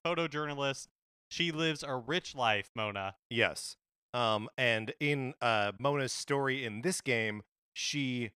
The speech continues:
Speaker 2: first of all, she's living in this house that is huge. She lives in this huge house with three pets, and the pets are, like, a pig, a monkey, and an elephant or <laughs> something like that. Um, and she tries to leave them alone, but they keep making a mess in the house.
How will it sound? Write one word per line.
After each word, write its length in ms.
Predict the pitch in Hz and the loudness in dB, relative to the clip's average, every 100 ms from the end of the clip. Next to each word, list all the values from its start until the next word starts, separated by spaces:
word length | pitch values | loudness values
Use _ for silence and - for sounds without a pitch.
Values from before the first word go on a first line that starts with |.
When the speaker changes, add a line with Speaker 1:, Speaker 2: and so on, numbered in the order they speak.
| _ - | _ -4
Speaker 2:
first 160 | 233 | -2
of 40 | 120 | -2
all, 140 | 98 | -6
she's 240 | - 196 208 | -6 -6 -4
living 240 | 240 233 | -6 -2
in 100 | 185 | -4
this 140 | 127 - | -4 0
house 440 | 135 113 104 - _ _ _ | 2 2 0 -8 _ _ _
that 120 | 135 123 | -2 -2
is 140 | - | -4
huge. 720 | - - 185 117 90 - - _ _ _ _ 147 | -10 -4 0 0 -2 -10 -12 _ _ _ _ -8
She 200 | - 226 | -4 0
lives 180 | 254 202 | 0 0
in 60 | |
this 120 | 175 - | -2 0
huge 280 | 220 247 | 0 2
house 400 | - 101 110 - - _ - | 2 -2 -4 -10 -14 _ -6
with 160 | 143 - | -6 -4
three 220 | 165 214 | -2 -2
pets, 520 | - 123 107 - - - _ | -2 -4 -4 -6 -10 -10 _
and 100 | 135 | -8
the 40 | 127 | 0
pets 240 | 170 - | 0 2
are, 60 | 160 | 0
like, 200 | 135 - | 0 0
a 80 | 107 - | -4 -4
pig, 320 | - 151 143 | -4 -2 0
a 100 | 135 | -2
monkey, 520 | 113 120 127 139 131 120 | 0 -2 -2 -4 -2 -2
and 100 | 104 | -2
an 100 | 120 | -4
elephant 440 | 110 101 101 92 | -4 -4 -6 -8
or 80 | 95 | -6
<laughs> 0 | |
something 280 | 127 - 175 | -6 -4 -4
like 140 | - | -2
that. 220 | 135 127 _ _ - - - - - | -2 -2 _ _ -10 -8 -8 -8 -4
Um, 300 | 139 123 117 - - | 0 0 -2 -12 -6
and 160 | 143 143 | -2 0
she 160 | 175 156 | 0 2
tries 300 | 175 180 - | 2 2 0
to 80 | |
leave 160 | 160 151 | -4 -2
them 160 | 151 135 | -2 -4
alone, 340 | 127 127 123 | -2 -2 -2
but 120 | 110 | -4
they 100 | 113 | -6
keep 240 | - 131 110 | -6 -8 -4
making 240 | 104 101 | -4 -4
a 40 | |
mess 240 | 98 87 - | -4 -4 -6
in 60 | 98 | -10
the 60 | |
house. 380 | 85 90 107 - | -10 -12 -14 -20